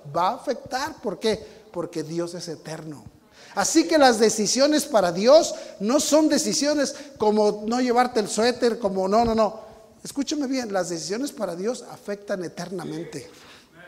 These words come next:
¿Sí estás conmigo? Van a hacer una diferencia eterna. Y la decisión de Ruth trajo una diferencia.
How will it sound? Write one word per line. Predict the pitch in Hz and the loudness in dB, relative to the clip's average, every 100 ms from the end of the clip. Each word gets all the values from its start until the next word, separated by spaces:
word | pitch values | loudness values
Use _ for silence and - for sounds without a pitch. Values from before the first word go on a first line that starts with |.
| - - _ _ _ _ _ _ _ _ | -20 -20 _ _ _ _ _ _ _ _
¿Sí | - | -6
estás | 262 285 277 | -4 -2 -2
conmigo? | 254 214 277 196 - - - - - - - - _ _ _ _ _ _ | 0 2 0 -2 -10 -16 -20 -20 -20 -20 -20 -20 _ _ _ _ _ _
Van | - 220 254 | -2 0 2
a | |
hacer | 247 247 | 2 4
una | 262 220 | 4 2
diferencia | 202 175 165 233 233 180 143 - - - | 0 -2 0 -2 -2 -6 -8 -14 -20 -14
eterna. | 151 147 202 233 208 143 - - _ _ _ - _ _ _ _ - | -12 -6 -6 -6 -8 -10 -18 -20 _ _ _ -20 _ _ _ _ -6
Y | 220 | 0
la | 208 202 | 2 2
decisión | 202 190 175 214 262 | 2 -2 -2 2 2
de | 285 190 | 2 2
Ruth | 247 285 - | 4 4 0
trajo | - 185 226 175 | -2 -2 -2 -4
una | 180 254 175 | -2 -2 -4
diferencia. | 160 151 139 180 - - | -8 -10 -10 -10 -12 -16